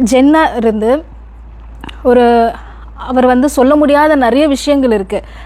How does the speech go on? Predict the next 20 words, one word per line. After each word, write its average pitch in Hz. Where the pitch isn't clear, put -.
அதெல்லாம் 269
வந்து 269
சொன்னா 254
எங்களுக்கு 269
அது 220
அசிங்கம், 208
உங்களுக்கு 247
அது 233
அசிங்கமோ 285
இருக்கோ 226
இல்லையோ, 214
அது 214
எங்களுக்கு 247
ரொம்ப 233
அசிங்கம். 208
So, 226
நான் 220
என்ன 240
சொல்ல 247
வரேன்னா, 226